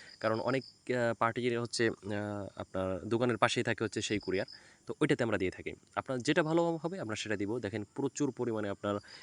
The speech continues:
এখানে শলা যাচ্ছে, নারকেল যাচ্ছে, তারপর বাম পাশে দেখতে পাচ্ছেন সুপারি। বাগেরহাট নারকেল সুপারির জন্য খুবই বিখ্যাত, আপনারা জানেন। তো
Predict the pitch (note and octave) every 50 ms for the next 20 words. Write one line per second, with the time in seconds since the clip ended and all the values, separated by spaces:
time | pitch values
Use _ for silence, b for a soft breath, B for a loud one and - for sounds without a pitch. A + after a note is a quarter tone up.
0 | B B B G2+ - G#2+ G#2 G2 - - A2 G#2 G#2 G2+ G2+ G2 - - - G2+
1 | A2+ - - _ - - G#2 G2+ G2 - G#2+ G2+ G#2 G2 - - A2 G#2+ - -
2 | G2 G2+ G2 F#2 F2+ G#2+ A2+ A2 G2+ - - A2+ G#2+ - G#2+ G#2 G#2 - G#2+ G2+
3 | - - - - - G#2 G2+ B2 - B B B B B B G2 G2+ G#2 G2+ A#2
4 | A#2 - - G#2+ G#2 G2+ G2+ - G#2+ G#2+ G#2+ - - G#2 F2+ G#2+ G2+ G2 G2 G2+
5 | G2+ - - D#3 D#3 D3+ A#2 A#2+ - - - - G#2+ - A2+ G2 F#2+ F#2 C3+ B2+
6 | G#2 C3 - B B B B B B B B B - - A2 A2